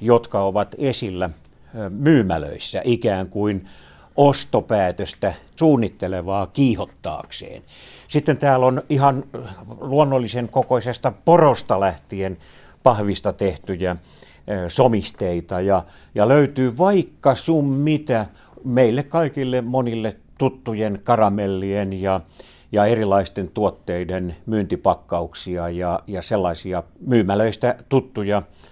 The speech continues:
myyntitelineitä, jotka kiihottavat tähän ostopäätökseen. D S Smith, joka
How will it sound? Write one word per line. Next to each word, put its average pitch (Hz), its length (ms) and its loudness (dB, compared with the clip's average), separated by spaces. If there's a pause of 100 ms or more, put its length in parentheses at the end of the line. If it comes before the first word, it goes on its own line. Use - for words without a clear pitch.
(280)
myyntitelineitä, 113 1000 2
jotka 95 340 0 (180)
kiihottavat 87 760 -2 (300)
tähän 92 380 -2 (380)
ostopäätökseen. - 960 0 (600)
D 202 240 6
S - 60 -2
Smith, 196 420 0 (220)
joka 131 440 2